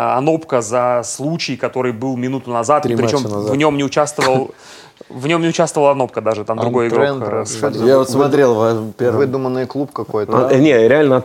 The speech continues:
Speaker 4: Антверпену
Speaker 1: Да,
Speaker 4: проиграли.
Speaker 1: да, да.
Speaker 4: Это
Speaker 2: Да,
Speaker 4: был
Speaker 2: да.
Speaker 4: такой сильный клуб.
Speaker 1: И Антверпен в итоге проиграл в финале, по-моему, то ли Парме, то ли кому-то там.
Speaker 4: Ну, хотя бы из более-менее известной команды. И Антверпен в итоге проигр-, проиграл это Флориде.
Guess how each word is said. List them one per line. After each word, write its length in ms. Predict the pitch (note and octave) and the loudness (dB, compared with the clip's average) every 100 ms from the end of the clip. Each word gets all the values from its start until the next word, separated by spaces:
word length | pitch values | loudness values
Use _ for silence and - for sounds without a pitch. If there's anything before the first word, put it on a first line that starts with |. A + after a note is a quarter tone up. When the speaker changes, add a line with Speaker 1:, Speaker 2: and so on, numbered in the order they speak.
| - | 0
Speaker 4:
Антверпену 600 | C3 B2 B2+ G3 D3 C3 | 0 2 0 0 -2 -2
Speaker 1:
Да, 100 | B2 | 2
Speaker 4:
проиграли. 360 | A#2 A2 A2 G2+ | 2 4 4 4
Speaker 1:
да, 60 | |
да. 60 | - | 2
Speaker 4:
Это 100 | A2+ | 4
Speaker 2:
Да, 100 | A#2 | 4
Speaker 4:
был 100 | C#3 | 4
Speaker 2:
да. 80 | C3+ | 2
Speaker 4:
такой 160 | G2+ | 0
сильный 280 | C3 C3+ B2 | 0 2 2
клуб. 240 | - D3 D#3 | 4 2 2
Speaker 1:
И 80 | |
Антверпен 440 | C#3 C3 F#3 G3 C#3+ | 0 2 0 0 -4
в 60 | |
итоге 240 | B2 C#3+ C3+ | -2 -2 0
проиграл 340 | - A#2+ C3+ | 0 2 2
в 40 | C3 | 0
финале, 260 | B2 B2+ | -4 -2
по-моему, 340 | A#2 A2+ A#2 A2+ | -2 -4 -6 -6
то 120 | A#2+ | -6
ли 80 | A2+ | -6
Парме, 440 | G#2+ B2+ B2 A2 | -4 0 0 -2
то 100 | G2 | -10
ли 100 | G2 | -12
кому-то 320 | - - - - | -12 -14 -16 -20
там. 180 | - A2 | -2 0
Speaker 4:
Ну, 80 | G#2+ | 0
хотя 260 | A#2 - | 0 0
бы 140 | A2+ A#2+ | 2 2
из 140 | A#2+ | 2
более-менее 600 | G#2+ A2 A#2 A2+ A#2 A2 | -2 2 4 4 2 2
известной 360 | A2 A2+ - A2 | 2 0 0 -2
команды. 460 | B2 A2+ F#2 F#2 | 0 2 0 0
И 20 | C3 | 0
Антверпен 460 | C#3 D3 F3+ C#3 | 2 0 0 0
в 40 | B2 | 2
итоге 260 | C#3+ A#2 | 2 2
проигр-, 520 | A2 A#2 A#2 A2+ B2+ - | 0 2 2 4 2 2
проиграл 580 | B2 A#2+ B2 C#3 A#2 | 2 2 4 4 4
это 220 | G#2+ - - | 2 0 -4
Флориде. 540 | - A#2+ G#2+ D#2+ | 0 2 2 0